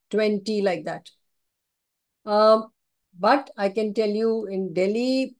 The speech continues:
there are people who are doing some home studies for even half the price. But I think <clears throat> if the study is done with complete American Academy defined criteria,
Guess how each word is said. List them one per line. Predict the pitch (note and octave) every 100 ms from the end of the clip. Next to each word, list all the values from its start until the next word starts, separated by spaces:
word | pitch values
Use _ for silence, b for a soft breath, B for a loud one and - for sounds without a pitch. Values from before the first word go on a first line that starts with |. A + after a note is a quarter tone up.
| -
there | G3 G3
are | G#3 G#3
people | A#3 A3 A#3 A#3 A#3 A#3 F#3+
who | G#3+
are | G#3+ G#3+ G#3+ G#3 G3+ _ _ F3+
doing | G3+ G#3+ G#3
some | G#3+ G#3
home | D3+ G3+ G#3 G#3+
studies | G3+ A3 G3+ G3+ G#3+ G3
for | G#3+ G3
even | G3
half | G3 F#3+ F#3 -
the |
price. | F3+ F3+ D#3+ -
But | B3
I | A#3 C4
think | C4 D4+ D#4+ D#4+ - _
<clears throat> | B3 - - - - _ _ _ _ _ _ _ _ _ _ -
if | A3+ B3+
the |
study | A#3 A#3 A3 C4
is | A#3+
done | G3+ A3 A#3 A#3+ A3+ - _ _
with | - G3 -
complete | G#3 G3+ F#3+ G#3+ A#3 A#3+ A#3+ - - _ _ _ -
American | G3 G3 G3+ G#3
Academy | G3 G3+ F#3+ G3+ G#3
defined | G3 F#3+ G3 G3 F#3+
criteria, | F#3+ F3+ F3+ G#3 A3+ A3+ A3+ A#3